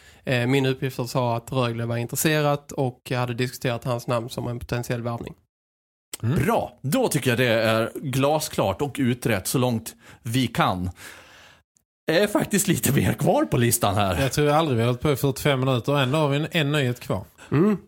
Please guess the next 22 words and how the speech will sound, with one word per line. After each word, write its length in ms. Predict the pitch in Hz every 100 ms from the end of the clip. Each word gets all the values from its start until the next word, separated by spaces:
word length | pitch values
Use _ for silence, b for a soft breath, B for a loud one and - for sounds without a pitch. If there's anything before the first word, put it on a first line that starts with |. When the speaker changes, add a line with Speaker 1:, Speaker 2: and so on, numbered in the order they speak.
| -
Speaker 1:
En 140 | 147 139
liten... 400 | 160 151 143 143
Eh, 580 | 139 139 139 139 143 160
Speaker 3:
Kör, 280 | - 214 175
Speaker 1:
ytter-, 120 | 151
Speaker 3:
Linus. 360 | 120 110 101 175
Speaker 1:
avsluta 340 | 175 170 170
med 80 | 160
en 60 | 165
yttersida 500 | 175 143 131 120 127
här, 140 | 123 117
och 80 |
det 80 | 127
är 180 | 135 135
att, 240 | 127 - 135
eh, 60 | 123 123 123 120 -
Ken 220 | 147 151
Jäger... 460 | 170 139 135 143 - _ -
Eh, 140 | 147 151
Speaker 2:
Årets 280 | 131 -
artistnamn. 560 | 135 151 123 120 107 113 - _ -
Speaker 1:
Ja, 300 | 151 220